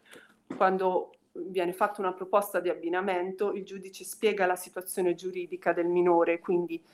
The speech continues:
se c'è rischio giuridico, non c'è rischio giuridico, che tipo di rischio giuridico c'è, cioè molto alto o molto basso.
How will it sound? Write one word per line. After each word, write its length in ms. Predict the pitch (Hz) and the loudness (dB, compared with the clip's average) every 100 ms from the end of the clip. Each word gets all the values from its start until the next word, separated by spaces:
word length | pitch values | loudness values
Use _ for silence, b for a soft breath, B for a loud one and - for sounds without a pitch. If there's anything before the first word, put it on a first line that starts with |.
| b | b
se 220 | _ - 202 | _ -4 -2
c'è 220 | 208 190 | 2 2
rischio 320 | 175 - 175 | 2 -2 -2
giuridico, 640 | 175 180 190 214 214 240 247 | -2 -2 -2 -4 2 2 2
non 180 | 196 180 | -2 -2
c'è 180 | 180 175 | 0 0
rischio 280 | 175 - 165 | 0 -6 -6
giuridico, 560 | 165 185 190 208 214 | -4 -4 -4 0 -2
che 220 | - 294 294 | 2 0 0
tipo 260 | 254 233 | 0 0
di 80 | 190 | 0
rischio 320 | 190 190 208 | -2 -2 -4
giuridico 460 | 196 196 180 180 151 | -2 -2 2 2 0
c'è, 240 | - 208 | 8 8
cioè 200 | - 175 175 | 8 0 0
molto 340 | 170 175 190 | -2 6 8
alto 400 | 170 175 190 202 | 10 8 4 -8
o 320 | 185 - 180 | -8 -6 -6
molto 300 | 175 160 160 | -6 -12 -16
basso. 540 | 170 160 - - 160 | -6 -6 -6 -18 -20